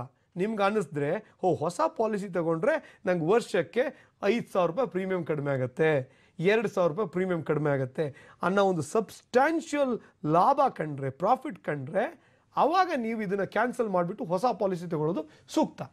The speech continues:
ಒಂದು ವೇಳೆ ಆ ಥರದ ಬೆನಿಫಿಟ್ ಏನೂ ಸಿಗಲ್ಲ, ಎಲ್ಲ ಐವತ್ತು ನೂರು ರೂಪಾಯಿ ಅಂದರೆ ಯಾಕಾಗ ಹಾಗೆ ಮಾಡಕ್ಕೆ ಹೋಗ್ತೀರಿ? ಅದ್ರ ಬದಲು ಇಲ್ಲೇ ಕಂಟಿನ್ಯೂ ಆಗಿ ನಿಮ್ಮ ಹೆಲ್ತ್ ಚೆನ್ನಾಗಾಗಿರೋದು ನಿಮ್ಗೆ ಒಳ್ಳೇದು, ಇನ್ನೂ ಇಂಪ್ರೂವ್ ಮಾಡ್ಕೊಳ್ಳಿ, ಇನ್ನೂ ಯೋಗ ಮಾಡಿ ಅಥವಾ ಇನ್ನೂ ಜಿಮ್ ಮಾಡಿ,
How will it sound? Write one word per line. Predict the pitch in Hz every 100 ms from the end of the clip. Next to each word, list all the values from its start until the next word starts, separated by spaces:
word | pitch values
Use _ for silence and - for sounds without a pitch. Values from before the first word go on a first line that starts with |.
| _ _ - - _ 160
ಒಂದು | 233 330 339
ವೇಳೆ | 277 220 139 - _ -
ಆ | 165
ಥರದ | 226 262 233
ಬೆನಿಫಿಟ್ | 196 294 349 339 285
ಏನೂ | 254
ಸಿಗಲ್ಲ, | - 175 156 139 135 - _ _ -
ಎಲ್ಲ | 156 285
ಐವತ್ತು | 294 285 208
ನೂರು | 240 220
ರೂಪಾಯಿ | 196 - 180
ಅಂದರೆ | 151 143 180 - -
ಯಾಕಾಗ | 180 208 208 214
ಹಾಗೆ | 180 180
ಮಾಡಕ್ಕೆ | 175 170 165
ಹೋಗ್ತೀರಿ? | 139 175 185 - _ _ _ _ _ _ _ -
ಅದ್ರ | 208
ಬದಲು | 214 226 226
ಇಲ್ಲೇ | 202
ಕಂಟಿನ್ಯೂ | 190 175 190 190 175
ಆಗಿ | 175 202
ನಿಮ್ಮ | 220 175 131
ಹೆಲ್ತ್ | 160 254 -
ಚೆನ್ನಾಗಾಗಿರೋದು | 214 226 196 185 202 185
ನಿಮ್ಗೆ | 165 151
ಒಳ್ಳೇದು, | 175 214 208 262 - - -
ಇನ್ನೂ | 185 262 349
ಇಂಪ್ರೂವ್ | 262 240 240
ಮಾಡ್ಕೊಳ್ಳಿ, | 214 190 214 220 233 202
ಇನ್ನೂ | 208 254 254 220 - - _ -
ಯೋಗ | 185 220 226
ಮಾಡಿ | 208 196 190 214 208
ಅಥವಾ | 185 208
ಇನ್ನೂ | 196 233
ಜಿಮ್ | 175 202 202
ಮಾಡಿ, | 190 190